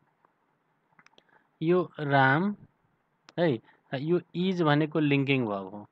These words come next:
कसरी भन्दाखेरि इक्वल अ स्टुडेन्ट। हेरौँ के भयो,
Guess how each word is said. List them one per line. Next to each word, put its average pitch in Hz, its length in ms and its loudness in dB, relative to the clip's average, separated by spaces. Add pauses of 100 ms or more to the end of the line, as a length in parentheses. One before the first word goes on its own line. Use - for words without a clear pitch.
(340)
कसरी 165 320 -2
भन्दाखेरि 143 520 -2
इक्वल 175 380 -2
अ 151 300 2 (800)
स्टुडेन्ट। 107 680 -10 (180)
हेरौँ 104 220 -8 (1700)
के 180 140 0
भयो, 170 280 0